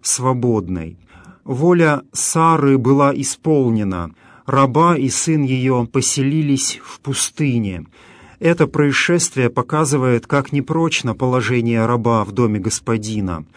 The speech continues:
Раб может сделаться близким к хозяину и его семейству,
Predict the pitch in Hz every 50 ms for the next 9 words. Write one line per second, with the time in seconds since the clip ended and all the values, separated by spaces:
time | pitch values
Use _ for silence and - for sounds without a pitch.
0 | - - - - 131 147 160 165 160 - 127 139 147 151 139 117 135 110 113 117
1 | 120 147 151 143 135 135 - - 139 127 107 131 139 156 156 - - - - 127
2 | 117 113 104 - - - 139 127 110 117 147 151 151 143 131 123 120 120 - 127
3 | 123 131 123 131 123 - - - 123 127 143 151 151 135 - - 127 117 110 -